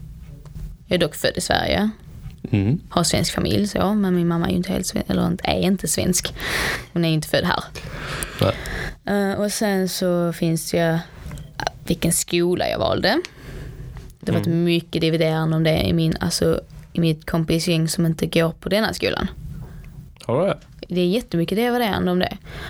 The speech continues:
Speaker 1: Att denna skolan är inte så bra och sånt. Och jag
Speaker 2: Men det är väl ditt val?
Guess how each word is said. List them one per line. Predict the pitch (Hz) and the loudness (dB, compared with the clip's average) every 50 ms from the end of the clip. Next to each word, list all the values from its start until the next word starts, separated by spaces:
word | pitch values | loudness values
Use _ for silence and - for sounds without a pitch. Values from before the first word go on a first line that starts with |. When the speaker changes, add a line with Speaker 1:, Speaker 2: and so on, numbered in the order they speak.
| - - - | -14 -4 0
Speaker 1:
Att | - 156 156 151 - - - | 2 2 2 2 0 -6 -6
denna | - - 180 170 160 160 | -2 0 2 4 2 2
skolan | 156 - - 165 156 156 156 | 0 0 0 2 2 2 4
är | 156 | 2
inte | 156 160 156 | 2 2 0
så | - 170 | -2 0
bra | 185 196 185 - | 2 2 4 2
och | - - | 2 0
sånt. | - - - - - - - - - - | -2 -2 -2 -2 -4 -4 -6 -10 -12 -6
Och | - 90 | -2 0
jag | 180 175 110 | 2 2 2
Speaker 2:
Men | 107 | 2
det | 104 104 | 2 2
är | 98 | 2
väl | 95 101 104 | 0 0 0
ditt | 104 98 - - | 0 0 0 0
val? | - 95 92 - | 0 0 0 -2